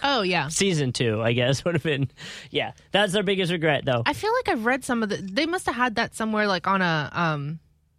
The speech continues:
Speaker 2: Blog
Speaker 1: like,
Speaker 2: or something?
Speaker 1: yeah.
Speaker 2: Like a blog about it?
Speaker 1: 'Cause I feel like I read
Speaker 2: That was a
Speaker 1: this.
Speaker 2: big, that was a big talking point, 'cause they were both like, at the time, like, our fans were kinda getting older, we were getting older,
Speaker 1: Right.
Speaker 2: so it was kinda corny, so then all the fans felt like we were corny, and it just kinda went from there.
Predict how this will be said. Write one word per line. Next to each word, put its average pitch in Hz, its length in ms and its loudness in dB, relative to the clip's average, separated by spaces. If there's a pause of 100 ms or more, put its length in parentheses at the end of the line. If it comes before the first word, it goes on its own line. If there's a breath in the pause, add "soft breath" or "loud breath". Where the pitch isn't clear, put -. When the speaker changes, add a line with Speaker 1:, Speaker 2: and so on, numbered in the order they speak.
(300)
Speaker 2:
Blog 120 280 2
Speaker 1:
like, - 20 -2
Speaker 2:
or 127 80 0
something? 139 320 0
Speaker 1:
yeah. 208 300 2
Speaker 2:
Like 139 100 -2
a 127 40 -2
blog 127 240 0
about 139 200 0
it? 147 60 -2
Speaker 1:
'Cause 214 100 -6
I 226 80 -8
feel 262 200 -10
like 269 120 -10
I 226 80 -10
read 190 280 -12
Speaker 2:
That 180 120 4
was 226 140 2
a 202 60 4
Speaker 1:
this. 156 40 0
Speaker 2:
big, 160 260 2
that 165 120 4
was 180 120 0
a 170 40 -2
big 160 180 -2
talking 135 320 0
point, 117 240 -2
'cause 113 80 0
they 135 100 -2
were 123 80 2
both 120 240 0
like, 110 280 -2 (120)
at 117 180 -6
the 113 60 -10
time, 175 480 -2
like, 135 140 -4
our - 160 -12
fans 170 640 -4
were 156 80 -6
kinda 156 260 -4
getting 156 240 -4
older, 151 400 -2
we 135 300 0
were 160 160 0
getting 151 260 2
older, 151 340 4
Speaker 1:
Right. 151 160 4
Speaker 2:
so 117 100 -2
it - 20 -2
was 113 80 -4
kinda 113 240 -8
corny, 151 520 2
so 139 120 -2
then 120 140 0
all 117 100 2
the 113 80 -2
fans 131 320 0
felt 123 220 0
like 110 160 -2
we 160 140 2
were 165 120 0
corny, 147 480 0
and 127 100 -2
it 117 120 -2
just 113 200 -4
kinda 107 320 -6 (840 soft breath)
went - 220 -10
from - 160 -14
there. - 180 -14